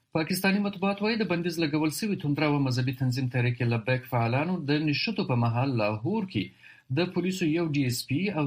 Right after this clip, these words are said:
څلور نور مامورین یرغمل کړي او سخت تشدد یې ورباندې کړی دی. دا نښتې نن د دوشنبې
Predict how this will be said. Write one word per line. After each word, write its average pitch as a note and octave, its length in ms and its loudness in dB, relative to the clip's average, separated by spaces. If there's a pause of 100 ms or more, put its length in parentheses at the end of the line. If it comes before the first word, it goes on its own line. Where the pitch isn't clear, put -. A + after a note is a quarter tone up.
څلور B2 400 0
نور F3 240 0
مامورین A#2 400 0
یرغمل G#2+ 560 -2
کړي F3 180 0 (400)
او A#2+ 60 2 (160)
سخت - 320 -6
تشدد A#2 420 -2
یې A2+ 160 0
ورباندې G2+ 380 -2
کړی F#2+ 220 -2
دی. E2+ 100 -8 (440)
دا C3+ 120 2
نښتې G3 380 -2 (120)
نن F3+ 160 0
د D#3+ 100 0
دوشنبې D3+ 380 0